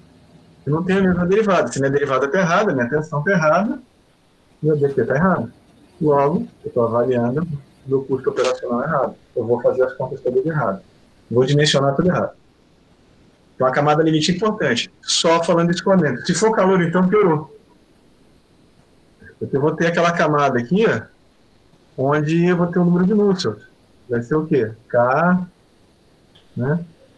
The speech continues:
K vezes aí a camada limite, espessura de camada limite, né? Sobre o H de convecção. Então, o K é do fluido, o H é do fluido, e isso aqui é a espessura da camada limite, que é a região onde eu tenho aqui.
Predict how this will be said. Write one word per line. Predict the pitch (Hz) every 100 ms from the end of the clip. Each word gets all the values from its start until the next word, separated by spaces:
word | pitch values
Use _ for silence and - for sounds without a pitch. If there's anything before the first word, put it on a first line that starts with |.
| _ _ _ _ _ _ _ -
K | 120 147 156
vezes | 131 139 131
aí | 131 135
a | 123
camada | 127 120 131 185 185
limite, | 156 139 180 -
espessura | 135 123 139
de | 139
camada | 139 147 170
limite, | 180 175 196 214
né? | 269 202 202
Sobre | - 190 180 196
o |
H | 208 190 160 175
de | 180
convecção. | 185 180 185 196 160 160 - _ _ _ _ _ _ _ _ _
Então, | 151 135
o |
K | - 170
é |
do | 190
fluido, | 180 165 160 196 220 220
o |
H | 151 135 143
é |
do | 147 170
fluido, | - 170 208 214
e |
isso | 214 214
aqui | 208
é |
a |
espessura | 220 214 208
da | 208
camada | 202 196 208
limite, | 233 202 180
que | 165
é |
a | 151
região | 160 156 160 190
onde | 185 190
eu | 190
tenho | 170 151
aqui. | 139 110